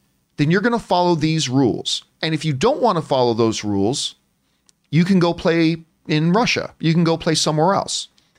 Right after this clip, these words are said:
And so while everybody else in the world can say whatever they want, if you're in the N H L, you can't criticize the officials. That's a rule.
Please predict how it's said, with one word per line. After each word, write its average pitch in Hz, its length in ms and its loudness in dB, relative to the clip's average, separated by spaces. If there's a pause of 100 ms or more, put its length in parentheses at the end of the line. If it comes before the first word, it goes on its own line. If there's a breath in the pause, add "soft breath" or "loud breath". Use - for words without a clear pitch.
(500 soft breath)
And 165 160 -2
so 151 460 2
while 156 220 4
everybody 202 320 0
else 202 180 0
in 190 80 0
the - 20 2
world 196 140 2
can 170 100 -8
say 180 160 2
whatever 175 240 2
they 160 100 2
want, 190 360 0
if 131 160 -6
you're 165 120 2
in 196 60 2
the 185 100 2
N 180 80 2
H 175 120 -4
L, 160 340 0 (140)
you 135 240 -2
can't 202 240 0
criticize 180 480 0
the 180 60 0
officials. 170 420 -2
That's 120 240 -2
a 202 60 2
rule. 180 360 0